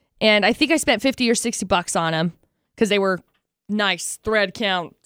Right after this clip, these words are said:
Uh, I was being a little, I don't know. Okay? I don't know. Bought these sheets.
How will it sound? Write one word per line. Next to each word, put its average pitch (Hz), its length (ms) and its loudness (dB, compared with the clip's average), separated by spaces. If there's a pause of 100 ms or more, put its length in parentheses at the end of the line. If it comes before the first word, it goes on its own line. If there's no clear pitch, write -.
(120)
Uh, 196 520 -10 (300)
I - 40 -12
was 196 80 -4
being 214 340 0
a 175 60 -4
little, 170 540 -4
I 208 120 4
don't 180 140 -4
know. 143 160 -8 (280)
Okay? 202 300 0 (100)
I 208 140 2
don't 180 160 -2
know. 135 120 -12 (360)
Bought 311 240 4
these 285 160 4
sheets. - 600 -2